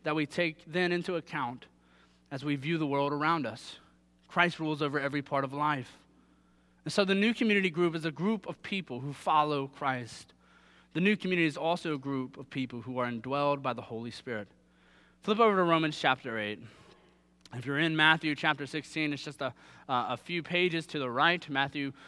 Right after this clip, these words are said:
Mark, Luke, John, Acts, and then the book of Romans. Romans chapter eight was read this morning in part. I wanna read it again, but I want you to see it and go along with it. In Romans chapter eight, it's one of the best chapters in all of Scripture. If you're to commit memory of Scripture, I,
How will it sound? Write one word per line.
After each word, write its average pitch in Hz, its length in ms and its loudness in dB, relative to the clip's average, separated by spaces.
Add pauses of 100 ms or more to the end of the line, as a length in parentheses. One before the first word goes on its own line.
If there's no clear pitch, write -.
(140)
Mark, 135 260 0
Luke, 139 260 -6
John, 135 500 -2 (300)
Acts, 131 420 0
and 127 120 -8
then 127 100 -6
the 127 60 -8
book 127 160 -6
of 123 140 -10
Romans. 135 640 -4 (440)
Romans 165 340 -2
chapter 151 380 2
eight 156 180 6
was 139 160 -4
read 147 240 2
this 147 180 -8
morning 156 260 -2
in 135 140 -2
part. 175 400 0 (760)
I 139 60 -6
wanna 170 200 2
read 190 160 2
it 185 80 4
again, 170 200 2
but 156 80 4
I 165 40 4
want 226 140 0
you 233 80 2
to 190 60 2
see 185 340 -2
it 139 80 0
and 147 100 -4
go 160 160 0
along 165 280 0
with 135 140 -4
it. 123 120 -4
In 131 80 -6
Romans 180 240 -2
chapter 165 300 0
eight, 147 200 0
it's 143 140 -12
one 175 260 0
of 226 40 0
the 214 60 2
best 185 300 4
chapters 175 380 4
in 165 80 0
all 165 120 4
of 147 80 -4
Scripture. 170 400 -6
If 151 100 -6
you're 160 120 -4
to 147 100 -12
commit 143 360 -4
memory 160 520 -6 (360)
of 123 160 -2
Scripture, 156 440 -4
I, 139 100 4